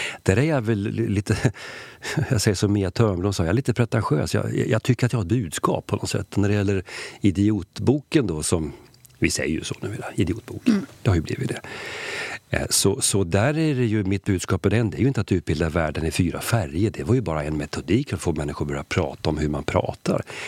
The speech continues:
Speaker 1: Det var ju det som var poängen. Och i och med att diskprofilen var så spridd, för den nu finns ju i hundra länder, så tänkte jag, men den där kommer folk att kunna ident-, jag fattade den, då kommer säkert flera fatta den. Det finns ju många mer, mycket mer avancerade metoder, absolut, men det hade blivit svårt att,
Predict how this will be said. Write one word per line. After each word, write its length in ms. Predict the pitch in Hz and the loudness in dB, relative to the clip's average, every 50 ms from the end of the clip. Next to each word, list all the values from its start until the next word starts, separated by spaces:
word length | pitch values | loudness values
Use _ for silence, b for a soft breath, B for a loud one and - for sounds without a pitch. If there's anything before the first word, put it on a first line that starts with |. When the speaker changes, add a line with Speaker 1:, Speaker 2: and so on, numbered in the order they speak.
| B B B | B B B
Speaker 1:
Det 80 | - 131 | -6 -6
var 60 | - | -2
ju 60 | - | 2
det 160 | - 104 139 139 | 2 2 2 2
som 140 | - 160 | 0 0
var 80 | 160 147 | 0 0
poängen. 400 | - - 78 - - - - - | 0 -2 -4 -4 -4 -10 -10 -8
Och 60 | - 82 | -6 -4
i 20 | |
och 40 | 80 | -4
med 80 | 80 82 | -4 -6
att 180 | - - - - B B B B B B B - | -6 -8 -14 -16 B B B B B B B -6
diskprofilen 680 | - 95 90 - - - 85 - - 98 117 131 139 104 | 0 0 0 0 0 -4 -4 0 2 2 2 2 0 0
var 120 | 82 82 80 | 0 -2 -2
så 120 | - - | -2 -2
spridd, 460 | - - - 110 113 156 147 - - | -4 -2 2 2 2 2 0 -4 -6
för 140 | - - - | -6 -4 -2
den 160 | 76 76 101 | 0 0 0
nu 80 | 117 117 | 0 0
finns 360 | - 85 90 - 120 - - | 0 0 -2 0 -2 -2 -2
ju 60 | 92 | -2
i 20 | 76 | -2
hundra 360 | 76 76 76 78 76 80 80 | -2 -2 -2 -2 -2 0 0
länder, 300 | 85 104 143 160 - - | 0 0 -2 -2 -4 -4
så 120 | - 101 | -4 -2
tänkte 240 | - 104 92 - 80 | 0 0 0 0 -2
jag, 100 | 73 78 | -2 -2
men 100 | 90 85 | -2 0
den 100 | 85 78 | 0 2
där 260 | 110 139 156 139 110 B B B B B B B | 2 2 2 0 -4 B B B B B B B
kommer 180 | - 101 90 | -2 -2 0
folk 220 | - - 78 73 - | 0 0 -2 -2 -2
att 60 | - | -2
kunna 180 | 82 78 78 | -2 -2 0
ident-, 260 | 80 80 82 76 - - | 0 -2 -2 -2 -2 0
jag 240 | 101 110 139 139 | 2 2 2 0
fattade 400 | - - - - - - - 90 | 0 -2 -2 -2 -2 -2 -2 -2
den, 140 | - - 101 | 0 0 -2
då 80 | 98 95 | -2 0
kommer 160 | - 117 104 | 0 0 0
säkert 180 | 104 87 87 - | 0 -2 -2 0
flera 240 | - 139 143 135 | 0 0 0 0
fatta 280 | - - 69 - - - | -4 -6 -8 -6 -6 -6
den. 120 | - - - - B B B B B B B | -6 -6 -8 -10 B B B B B B B
Det 60 | B | B
finns 200 | - 87 - - | -2 0 0 2
ju 40 | 92 | 2
många 260 | 95 95 82 87 101 | 2 2 2 2 0
mer, 420 | 90 92 - 98 87 82 80 78 - - | -2 -2 0 0 0 0 0 -2 -2 -2
mycket 260 | - 76 - - 85 | -2 0 0 0 0
mer 80 | 82 | 0
avancerade 420 | 78 78 78 80 - 156 170 151 123 | 0 0 0 2 2 2 2 2 0
metoder, 400 | 90 78 - - - - - - - | -2 -2 -2 -4 -4 -2 -2 0 0
absolut, 360 | - - - 120 120 - - | 0 2 4 4 4 4 2
men 80 | 95 | -2
det 60 | 92 95 | 0 0
hade 100 | 98 92 | 0 2
blivit 140 | 104 98 - | 0 0 0
svårt 280 | - 90 87 - - | 0 -2 -2 0 0
att, 140 | 98 87 82 | 0 0 0